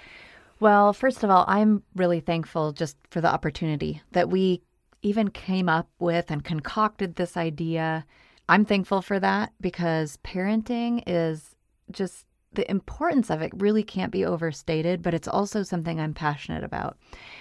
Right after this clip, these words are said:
And just personally, and I think we maybe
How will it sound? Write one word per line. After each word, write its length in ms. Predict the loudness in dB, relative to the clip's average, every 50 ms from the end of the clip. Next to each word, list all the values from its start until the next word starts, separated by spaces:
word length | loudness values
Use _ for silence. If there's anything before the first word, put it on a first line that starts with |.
| -20 -14 -6
And 220 | -4 -2 -2 0 0
just 400 | 0 0 -2 -2 -8 -20 -20 -20 _ -20 -14
personally, 840 | -6 -2 -2 -2 -2 -2 -2 -2 0 0 0 0 0 0 -2 -2 0
and 100 | 0 0
I 80 | 0 0
think 220 | -2 -4 -6 -6 -6 _ _ _ _ -2
we 140 | -2 0
maybe 240 | 0 0 0 0 0